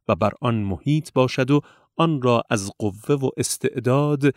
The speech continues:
به فعلیت درآورد. و اگر آن نباشد، این صورت ناقص وجود پیدا نمی کند،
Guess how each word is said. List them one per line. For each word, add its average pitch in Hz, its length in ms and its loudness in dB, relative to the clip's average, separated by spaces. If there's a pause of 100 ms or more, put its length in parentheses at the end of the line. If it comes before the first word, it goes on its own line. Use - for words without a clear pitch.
(240)
به 110 100 0
فعلیت 101 1000 -4
درآورد. 92 560 -4 (880)
و 110 60 4
اگر 98 260 2 (100)
آن 104 240 0
نباشد، 135 500 0 (400)
این 160 280 4
صورت 127 480 -2
ناقص 107 720 0
وجود 127 720 -2 (200)
پیدا 98 380 -2
نمی 92 300 -2
کند، - 380 -12